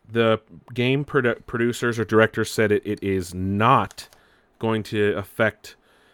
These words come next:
it too much. Uh, it said, uh, co-director Naoki Hamaguchi and producer Yoshinori Ki-, Kitase.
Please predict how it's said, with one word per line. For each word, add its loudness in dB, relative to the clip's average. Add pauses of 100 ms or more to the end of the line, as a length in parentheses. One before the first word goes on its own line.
(160)
it -2
too -2
much. -4
Uh, -4
it -6
said, 0 (960)
uh, -2
co-director 0 (320)
Naoki -2
Hamaguchi -2
and -4
producer -2
Yoshinori 0
Ki-, -14
Kitase. -2